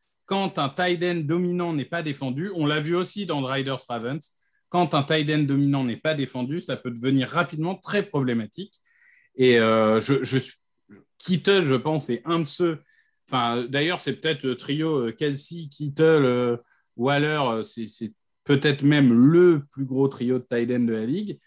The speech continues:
C'est le genre de joueurs qui font avancer une attaque à eux tout, tout seuls. Et donc, euh, ça, ça va être très compliqué. Je dis pas qu'on peut pas le faire, mais je dis que ça va être très intriguant de regarder ça.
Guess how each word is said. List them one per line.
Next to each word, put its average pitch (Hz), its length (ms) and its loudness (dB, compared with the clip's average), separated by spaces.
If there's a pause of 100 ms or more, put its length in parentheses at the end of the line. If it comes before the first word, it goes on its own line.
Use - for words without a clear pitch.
(380)
C'est - 200 0
le 120 60 4
genre 160 180 2
de 147 140 4
joueurs 147 280 2
qui - 140 -14
font 120 200 -4
avancer 123 360 0
une 131 100 4
attaque 123 360 -4
à 113 100 -4
eux 107 80 -6
tout, 113 180 -10 (360)
tout 123 140 -4
seuls. 156 460 2 (480)
Et 117 120 0
donc, 117 320 0
euh, 107 520 2
ça, 120 240 -2
ça 127 180 -2
va 135 120 0
être 175 140 -6
très 208 220 -2
compliqué. 180 760 -4
Je 117 120 -12
dis 156 120 -6
pas 190 160 -4
qu'on 156 140 -8
peut 135 140 -6
pas 127 120 -4
le 113 60 -6
faire, 226 220 -4
mais 170 100 -4
je 131 80 -8
dis 180 100 -12
que - 60 -20
ça 139 100 -8
va 127 60 -4
être 120 100 -8
très 170 220 -6
intriguant 139 380 -6
de 160 60 -6
regarder 135 360 -2
ça. - 160 -16